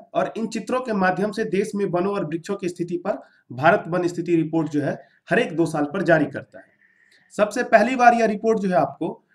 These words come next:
नाइनटीन एटी सेवन में स्टार्ट हुआ था देना।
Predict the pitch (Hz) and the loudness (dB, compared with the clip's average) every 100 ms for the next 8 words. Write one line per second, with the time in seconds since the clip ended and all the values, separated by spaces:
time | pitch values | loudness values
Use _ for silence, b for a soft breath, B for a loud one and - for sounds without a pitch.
0 | _ 147 185 202 240 247 214 214 - 196 | _ 2 2 2 0 -2 -2 -2 -2 0
1 | 233 208 180 - - 175 160 120 107 - | 2 0 -2 -6 0 2 4 0 -8 -12
2 | 92 87 _ | -20 -20 _